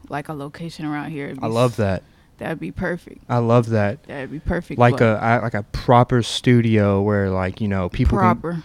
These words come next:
Speaker 2: people can come get, like, some good quality mixing done, some engineers get, you know,
Speaker 1: Yep.
Speaker 2: meet
Speaker 1: 'Cause it's
Speaker 2: other artists
Speaker 1: equipment.
Speaker 2: too. Yeah, equipment.
Speaker 1: It's
Speaker 2: That's
Speaker 1: equipment that you need for
Speaker 2: Mm-hmm.
Speaker 1: real. It make the biggest difference.
Speaker 2: Yeah.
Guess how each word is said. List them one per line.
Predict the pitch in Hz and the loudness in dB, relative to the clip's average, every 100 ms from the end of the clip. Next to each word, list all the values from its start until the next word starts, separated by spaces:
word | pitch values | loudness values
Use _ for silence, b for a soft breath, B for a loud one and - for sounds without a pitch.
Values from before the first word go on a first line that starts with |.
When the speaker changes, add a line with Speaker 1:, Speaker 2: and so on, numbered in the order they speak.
| - | 0
Speaker 2:
people | 131 127 | 2 2
can | 127 123 | 0 0
come | 127 127 117 | 2 2 2
get, | 117 104 | 2 0
like, | 107 101 | 0 -2
some | - - 107 101 - | -4 -4 -6 -6 -4
good | 127 131 123 | 4 4 4
quality | - 135 120 123 117 113 | 0 2 6 6 4 0
mixing | 110 131 139 - 143 127 | 0 2 2 0 -2 0
done, | 123 117 107 | 0 0 -2
some | - 120 | -2 -2
engineers | 127 131 120 127 131 123 117 | 0 0 2 2 4 2 0
get, | 135 127 | -4 -6
you | 117 120 | -4 0
know, | 110 104 b b | 0 -2 b b
Speaker 1:
Yep. | - 147 180 - - - - | -12 -10 -12 -14 -20 -20 -8
Speaker 2:
meet | 123 135 156 165 | 2 4 4 4
Speaker 1:
'Cause | 147 | 4
it's | 139 | 6
Speaker 2:
other | 139 | 8
artists | 131 135 131 165 | 8 8 6 2
Speaker 1:
equipment. | - | -2
Speaker 2:
too. | 151 143 | -2 0
Yeah, | 120 143 95 | 0 -2 -2
equipment. | - - 156 117 95 - | -6 -4 -4 -4 -12 -4
Speaker 1:
It's | 139 | -2
Speaker 2:
That's | 220 | -2
Speaker 1:
equipment | 185 - 254 202 | -2 -4 -4 -2
that | 180 180 | -2 -2
you | 175 | -4
need | 175 233 226 | -2 -2 0
for | 123 | 0
Speaker 2:
Mm-hmm. | 120 | 2
Speaker 1:
real. | 123 196 202 _ _ _ _ - | 2 0 -6 _ _ _ _ -12
It | 180 | -6
make | 202 185 | -4 -4
the | 170 | -6
biggest | 165 196 202 | -6 -4 -6
difference. | 170 190 - 139 - - 127 | -6 -8 -8 -10 -10 -6 0
Speaker 2:
Yeah. | 113 101 | 2 0